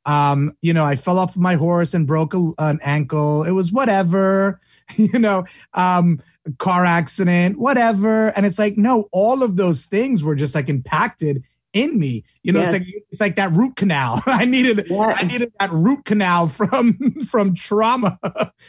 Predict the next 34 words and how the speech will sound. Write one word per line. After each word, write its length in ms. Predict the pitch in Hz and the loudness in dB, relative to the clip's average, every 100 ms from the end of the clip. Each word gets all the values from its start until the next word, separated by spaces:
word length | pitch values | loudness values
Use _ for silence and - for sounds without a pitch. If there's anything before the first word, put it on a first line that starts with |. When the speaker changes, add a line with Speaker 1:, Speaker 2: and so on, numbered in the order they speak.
| - - _ | -20 -20 _
Speaker 1:
And 360 | 185 185 185 185 160 | -2 2 0 -2 -2
I 140 | 175 | -2
tell 220 | 131 160 165 | 0 0 2
you, 240 | 180 196 | 2 0
I 120 | 160 165 | 0 0
didn't 200 | 190 175 | 0 0
think 220 | 180 185 | -2 0
it 60 | 185 | 0
was, 240 | 170 139 | 0 0
like, 200 | 151 143 | -2 0
legit 420 | 147 127 107 160 185 | -2 -2 -2 -2 0
or 140 | 147 | -2
real 400 | 123 135 165 196 | 0 0 0 0
until 360 | 165 147 143 156 | -2 -2 -2 -2
we 180 | 151 143 | 0 -2
started 380 | - 143 139 | -2 -2 -2
discovering 560 | 127 131 - 135 156 156 | -2 -4 -2 -2 0 0
it. 180 | 160 160 | 0 0
And 200 | 135 123 120 - - | -2 -4 -4 -16 -6
I 80 | 143 | -2
have 140 | 143 139 | 0 2
a 40 | |
really 320 | 139 147 160 | 2 2 2
great 360 | 156 160 143 143 | 0 -2 -2 -2
Reiki, 600 | 127 135 131 151 143 143 - _ - | -4 -4 -2 -2 -2 -4 -8 _ -6
uh, 200 | 135 139 | -4 -2
practitioner 640 | 139 135 156 131 147 143 | -2 -4 -4 -2 -2 0
who's 180 | 135 117 | 0 -2
been 140 | 117 135 | -2 -2
on 100 | 131 | -2
the 80 | |
show, 240 | 123 - 135 | -2 -2 -4
Karen. 500 | 127 143 135 139 139 | -2 -2 0 0 0
And 200 | 131 | 0